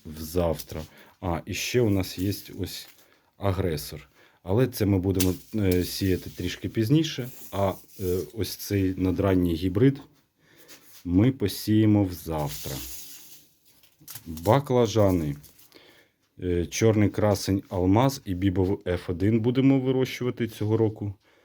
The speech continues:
Так само, як і минулого. Е, висівати насіння будемо десь двадцятого, двадцять п'ятого лютого.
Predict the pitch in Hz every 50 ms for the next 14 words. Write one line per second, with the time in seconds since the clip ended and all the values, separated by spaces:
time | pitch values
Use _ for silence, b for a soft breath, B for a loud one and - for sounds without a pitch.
0 | b b b b 104 95 - - - 110 104 101 95 92 95 98 92 - - -
1 | 101 95 92 90 87 87 90 104 117 127 127 127 135 143 147 143 b b b b
2 | b b b b 87 87 87 98 98 - - 104 101 104 95 - 98 98 107 107
3 | - - 156 143 127 110 92 87 101 98 90 95 95 92 87 90 92 90 82 80
4 | 80 90 104 101 - - 120 117 - 90 85 82 - 90 85 - - - - 95
5 | 90 - - 85 82 80 85 87 82 78 80 85 76 71 76 71 69 69